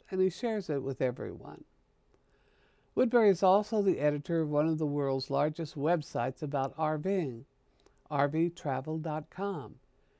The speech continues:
He's been honored as the Distinguished Journalist of the Year by the R V Industry Association. He is also the host of the Better Business Bureau D V D recording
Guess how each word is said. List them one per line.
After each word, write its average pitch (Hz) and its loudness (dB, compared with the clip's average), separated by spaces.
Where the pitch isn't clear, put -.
He's 180 2
been 170 2
honored 190 2
as 156 0
the 156 -2
Distinguished 170 -2
Journalist 170 0
of 151 -6
the 147 -2
Year 147 2
by 151 2
the 131 -2
R 147 2
V 147 -2
Industry 143 -4
Association. 127 -6
He 165 4
is 151 4
also 175 6
the 156 0
host 180 -2
of 160 0
the 147 -4
Better 151 0
Business 151 -2
Bureau 147 0
D 151 0
V 151 2
D 139 -2
recording 147 0